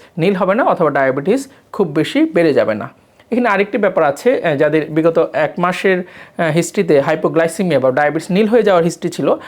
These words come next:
তাদেরকে আমরা একটু স্পেশাল সতর্কতা অবলম্বন করতে বলি এবং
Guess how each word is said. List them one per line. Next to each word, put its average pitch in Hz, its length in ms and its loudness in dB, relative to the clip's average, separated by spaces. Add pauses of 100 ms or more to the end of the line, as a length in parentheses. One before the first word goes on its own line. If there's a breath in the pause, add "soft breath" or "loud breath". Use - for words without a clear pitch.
(160 loud breath)
তাদেরকে 175 360 0
আমরা 156 220 0
একটু 139 180 0
স্পেশাল 226 460 -2 (220 loud breath)
সতর্কতা 160 520 0
অবলম্বন 135 380 0
করতে 139 260 -6
বলি 180 180 0
এবং 156 220 0